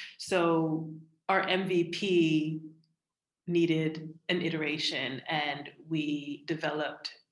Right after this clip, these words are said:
the Kisoni cap, which is a three D printed device that just sits on top of the cap and allows you to close,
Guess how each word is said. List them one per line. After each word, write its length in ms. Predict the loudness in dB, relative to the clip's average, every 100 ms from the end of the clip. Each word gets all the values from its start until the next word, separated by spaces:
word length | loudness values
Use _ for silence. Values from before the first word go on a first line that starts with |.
| _ _ -8
the 60 |
Kisoni 540 | -4 -4 -4 -6 -8 -4
cap, 420 | 0 0 0 -8 -14 -14 -6
which 420 | -2 0 0 -4 -2
is 640 | -2 -2 -2 -4 -6 -12 -6
a 420 | -4 -4 -6 -6
three 220 | 2 2
D 160 | 4 0
printed 760 | 0 -2 -4 -6 -6 -6 -10 -14 -20 -20 -20 _ _
device 600 | -8 -4 -4 -4 -6 -8 -4
that 300 | -2 -2 -6
just 260 | -12 -6 -2
sits 280 | -2 -4 -14
on 80 | -12
top 440 | -8 -2 -2 -2 -10 -20 _ -10
of 360 | -8 -8 -8 -8
the 60 |
cap 340 | -6 -4 -4 -4
and 120 | -8
allows 340 | -6 -4 -4 -6
you 60 |
to 100 | -10
close, 460 | -8 -6 -6 -6